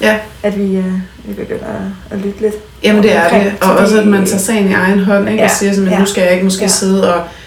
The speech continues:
Speaker 1: have det dårligt over det her," eller sådan
Speaker 2: Ja.
Speaker 1: have meget skyld og skam over det, man eventuelt
Speaker 2: Mm.
Speaker 1: bruger, men prøve at se på,
Speaker 2: Mm.
Speaker 1: jamen, hvordan er det, det bliver brugt, og hvordan kan man
Speaker 2: Mm.
Speaker 1: bruge det konstruktivt?
Speaker 2: Mm.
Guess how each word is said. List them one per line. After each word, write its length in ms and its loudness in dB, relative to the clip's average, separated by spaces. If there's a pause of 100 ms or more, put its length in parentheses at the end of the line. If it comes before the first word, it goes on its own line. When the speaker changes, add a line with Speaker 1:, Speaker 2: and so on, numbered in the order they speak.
Speaker 1:
have 200 2
det 120 0
dårligt 380 2
over 220 4
det 140 -2
her," 220 0
eller 300 0
sådan 240 -4
Speaker 2:
Ja. 80 0
Speaker 1:
have 240 -2
meget 260 -2
skyld 300 -4
og 60 -2
skam 360 -2
over 340 -4 (500)
det, 100 0
man 140 0
eventuelt 340 -2
Speaker 2:
Mm. 60 -4
Speaker 1:
bruger, 180 0
men 260 2
prøve 100 -2
at 60 -4
se 240 -2
på, 80 -2
Speaker 2:
Mm. 60 -2
Speaker 1:
jamen, 180 -4 (160)
hvordan 640 -2
er 200 -2
det, 80 -4
det 100 -4
bliver 160 -2
brugt, 300 0
og 60 -2
hvordan 280 -4
kan 140 -4
man 80 -4
Speaker 2:
Mm. 80 -4
Speaker 1:
bruge 160 -2
det 80 -8
konstruktivt? 800 -6 (200)
Speaker 2:
Mm. 460 -4